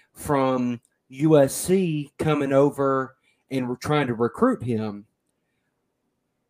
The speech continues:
Funny thing is, he was out recruiting with Bob Stoops earlier this evening as a part of Oklahoma. So people think it's related to that. So I'm gonna laugh if Lincoln Riley gets in trouble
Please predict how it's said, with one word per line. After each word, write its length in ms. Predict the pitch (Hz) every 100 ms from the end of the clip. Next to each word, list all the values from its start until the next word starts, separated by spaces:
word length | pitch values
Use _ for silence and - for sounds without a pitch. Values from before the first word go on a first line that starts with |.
| _
Funny 300 | - 165 165
thing 260 | - 156 156
is, 260 | 196 175
he 160 | 147 170
was 180 | 165 151
out 220 | 156 131
recruiting 540 | 131 - 165 151 139
with 180 | 135 117
Bob 320 | 135 139 131
Stoops 600 | - - 196 175 139 -
earlier 400 | 143 131 131 127
this 300 | 120 120 -
evening 600 | 165 170 127 117 113 110 - _ _ -
as 160 | 123 123
a 60 |
part 280 | - 139 127
of 100 | 117
Oklahoma. 800 | 120 - 107 127 156 113 95 73 _ _ _ _ _ _ _ _ _ _
So 460 | - - 165 147 139
people 320 | 160 165 147
think 300 | 139 170 160
it's 200 | 147 -
related 360 | 139 131 127 117
to 60 |
that. 360 | 113 123 117 104
So 240 | - 120
I'm 160 | 123 156
gonna 100 | 147
laugh 280 | 147 147 139
if 100 | 110
Lincoln 300 | 131 127 120
Riley 320 | 127 127 123
gets 260 | 120 117 131
in 100 | 113
trouble 540 | 135 127 117 117